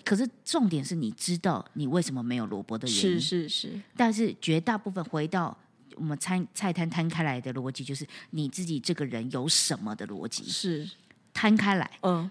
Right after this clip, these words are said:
Speaker 1: 我知道为什么我不去修那件事情。
Speaker 2: 是。
Speaker 1: 因为，呃，maybe 管理对我来说太累了，maybe
Speaker 2: <laughs>
Speaker 1: 烹饪对我来说很，
Speaker 2: 是。
Speaker 1: 就是如果我要钻进去想这件事，我每一个都需要知道原因。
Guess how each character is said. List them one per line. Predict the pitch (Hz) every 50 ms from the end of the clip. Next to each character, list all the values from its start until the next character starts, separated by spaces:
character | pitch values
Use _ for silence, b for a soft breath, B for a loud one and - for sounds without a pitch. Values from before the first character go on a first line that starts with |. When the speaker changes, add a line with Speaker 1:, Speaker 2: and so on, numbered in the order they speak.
| -
Speaker 1:
我 | - - 175
知 | 170 - 208
道 | 208 226 208 190
为 | 190 214 202
什 | - - 151 135
么 | 131 131
我 | 127 120
不 | - 156
去 | 156 170 180
修 | 165 - - - 175 156 151 156
那 | 160 160 147
件 | 127 143 139 131
事 | 123 - 123
情。 | 107 - - -
Speaker 2:
是。 | - - - - 165 147
Speaker 1:
因 | - 185 190
为， | 190 165 131 - B B B B
呃， | - 165 151 135 131 135
maybe | 165 180 190 175 175
管 | - - 147 147 151
理 | 165 165
对 | - 170
我 | 160 147
来 | 131 123
说 | 123 - 131
太 | - 151 147 131
累 | 135 127 -
了， | -
maybe | 160 208 247 214 233 214 - - 906 960 988 932
Speaker 2:
<laughs> | - - - - - - -
Speaker 1:
烹 | - 247 226 240 247
饪 | 240 214 190
对 | 180 220 202
我 | 170 156
来 | 147 143 147
说 | - 175 165 175 B B B
很， | B - - 240
Speaker 2:
是。 | - 160 151 - - B B B B
Speaker 1:
就 | - 285
是 | 285 320
如 | 240 254 269
果 | 320 320
我 | 196
要 | 190 214 226
钻 | - - 262 254 262
进 | 262 277 254
去 | 226 247
想 | 240 - - 139 127
这 | 139 170
件 | 170 165 165
事， | 175 180
我 | 147
每 | 170 180 165 139 143
一 | 147
个 | 160 156
都 | 170 165
需 | 151 - 156
要 | 143
知 | 139 -
道 | 147 139
原 | 135 120 127 117
因。 | 113 120 120 123 120 131